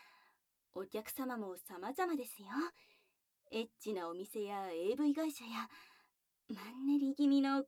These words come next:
カップルさんなんかを中心にディーエムを送って招待したんですけど、お客様もディーエム見て来てくれたんですよね。<laughs> ま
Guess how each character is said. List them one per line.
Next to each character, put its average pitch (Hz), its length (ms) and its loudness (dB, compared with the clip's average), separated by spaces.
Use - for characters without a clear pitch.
カ 294 120 2
ッ 339 140 2
プ 480 80 -2
ル 466 100 2
さ 330 120 0
ん 311 100 10
な 285 120 8
ん 285 60 4
か 247 120 2
を 233 80 2
中 262 220 -2
心 269 240 0
に 285 180 10
デ 269 140 4
ィ 285 160 10
ー 311 40 6
エ 302 40 8
ム 294 120 8
を 302 60 6
送 302 140 0
っ - 40 -6
て 302 160 0
招 311 220 -2
待 330 180 2
し - 120 -8
た 269 80 -6
ん 269 80 -4
で 262 120 -10
す - 120 -18
け 226 140 -18
ど、 226 80 -16
お 190 100 -6
客 226 260 -12
様 269 340 -6
も 202 300 -14
デ 294 160 4
ィ 330 180 8
ー - 40 6
エ - 20 4
ム 370 160 4
見 381 140 2
て 370 100 -4
来 - 120 -20
て 311 160 -4
く 285 120 -2
れ 254 120 8
た 247 180 0
ん 262 40 0
で 254 100 4
す - 160 -6
よ 220 60 -10
ね。 214 220 -14
<laughs> 381 460 -4
ま 202 680 -2